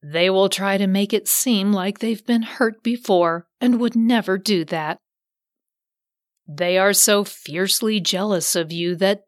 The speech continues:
you think they surely would never cheat because they feel so strongly about it. In reality,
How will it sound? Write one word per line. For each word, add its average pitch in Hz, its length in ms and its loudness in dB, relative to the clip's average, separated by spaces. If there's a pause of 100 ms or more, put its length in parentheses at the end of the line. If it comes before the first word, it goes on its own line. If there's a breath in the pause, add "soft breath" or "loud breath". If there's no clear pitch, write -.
you 226 160 0
think 262 400 -2
they 185 140 0
surely 214 500 -2
would 160 220 -6
never 170 420 -4
cheat 202 540 -2
because 247 460 -2
they 240 180 -4
feel 196 560 -4
so 220 380 -4
strongly 160 840 -2
about 180 400 0
it. 147 220 -8 (1160)
In 180 200 -2
reality, 170 760 0